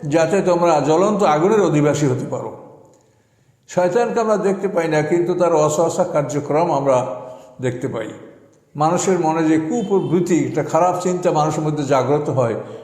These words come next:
এটা শয়তানের পক্ষ থেকেই হয়। এবং আমরা এটা বাস্তবে দেখতে পাচ্ছি যে তখন আল্লাহর নাম স্মরণ করলে এই মনের মধ্যে খারাপ চিন্তা, দুশ্চিন্তাটা দূর হয়। কাজেই ঈমান হচ্ছে গায়েবী বিশ্বাস।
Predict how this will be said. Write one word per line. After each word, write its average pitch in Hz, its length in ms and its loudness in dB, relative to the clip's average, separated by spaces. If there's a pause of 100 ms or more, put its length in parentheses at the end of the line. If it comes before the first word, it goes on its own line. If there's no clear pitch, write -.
এটা 190 200 0
শয়তানের 165 560 0
পক্ষ 151 280 0
থেকেই 131 320 -4
হয়। 113 200 -4 (640)
এবং 190 320 2 (300)
আমরা 185 260 2
এটা 175 520 0 (160)
বাস্তবে 196 340 0
দেখতে 196 280 0
পাচ্ছি 180 260 2
যে 170 320 2
তখন 175 300 2
আল্লাহর 165 380 2
নাম 208 220 0
স্মরণ 185 320 0
করলে 175 400 2 (260)
এই 175 180 2
মনের 165 240 2
মধ্যে 170 300 0 (220)
খারাপ 165 280 0
চিন্তা, 156 260 -2
দুশ্চিন্তাটা 160 680 0
দূর 190 260 0
হয়। 107 260 -4 (1800)
কাজেই 147 500 2 (240)
ঈমান 165 360 2
হচ্ছে 170 260 0
গায়েবী 135 300 2
বিশ্বাস। 123 440 -4